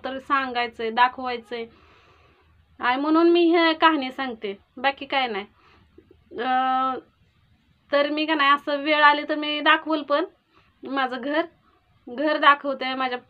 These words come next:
शेजारचा परिसर पण दाखवते. तर मी माझ्या कहाणीला सुरुवात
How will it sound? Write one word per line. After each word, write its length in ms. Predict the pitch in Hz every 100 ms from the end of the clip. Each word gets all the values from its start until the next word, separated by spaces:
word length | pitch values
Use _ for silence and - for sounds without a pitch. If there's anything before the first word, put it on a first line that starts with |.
| _ _
शेजारचा 400 | - 294 262 254
परिसर 360 | 247 277 262 -
पण 240 | 247 247
दाखवते. 360 | 247 254 262 247 240
तर 60 |
मी 140 | 294 311
माझ्या 240 | 311 294
कहाणीला 360 | 359 359 285 285
सुरुवात 340 | 311 285 269